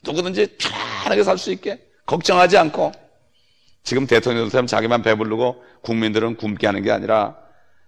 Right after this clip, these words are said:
온유하고 겸손한 주님께서 왕이 되시면 그때는 엄청난 축복이 있을 것입니다.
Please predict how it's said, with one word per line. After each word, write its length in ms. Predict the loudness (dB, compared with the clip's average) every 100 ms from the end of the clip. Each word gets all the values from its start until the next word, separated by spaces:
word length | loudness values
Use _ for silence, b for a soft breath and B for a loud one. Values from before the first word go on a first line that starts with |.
| b _
온유하고 420 | 0 2 4 2
겸손한 420 | 2 0 0 0 0
주님께서 380 | -4 -2 -2
왕이 320 | 0 2 0 0
되시면 520 | -2 -4 -10 -12 -18 _ _ _ _
그때는 600 | -14 -10 -8 -8 -12 -16 -20 _ _ _ _ _ _ -20 -20 _ -18
엄청난 640 | -12 -8 -8 -6 -6 -8
축복이 400 | -10 -12 -10 -10
있을 200 | -8 -10
것입니다. 440 | -10 -12 -14 -16